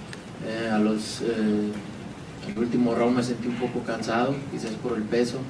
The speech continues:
Eh, necesito ir a ver bien la pelea, obviamente, que es lo que, lo que tuve que hacer mejor, pero como te digo, eh, creo que en lo, en lo personal perdí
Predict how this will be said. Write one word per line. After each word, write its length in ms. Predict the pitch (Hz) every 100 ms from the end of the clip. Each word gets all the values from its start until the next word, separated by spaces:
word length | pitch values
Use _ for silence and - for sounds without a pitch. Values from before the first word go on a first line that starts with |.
| - - - - - 113
Eh, 380 | 113 110 107 107 - - 131
necesito 480 | 131 127 127 156 156
ir 80 | 139
a 60 | 135
ver 160 | 135
bien 180 | 127 127
la 100 | 131
pelea, 320 | 120 120 120
obviamente, 500 | 123 120 123 127 131 - -
que 80 | 120
es 40 |
lo 160 | 117 -
que, 160 | 110 107 - 113
lo 80 | 107
que 280 | 110 110 107 120
tuve 220 | 117 120
que 100 | 113
hacer 220 | 107 120
mejor, 240 | 113 110 120
pero 200 | 123 120 - - - - -
como 180 | 120 117
te 120 | 113
digo, 320 | 123 143 135 - - - -
eh, 760 | 117 113 110 110 107 107 107 101 95
creo 220 | 113 110
que 140 | 123 110
en 80 |
lo, 40 | 107 107 110
en 60 |
lo 80 | 107
personal 560 | - 104 - 110 107 110
perdí 380 | 113 107 107 104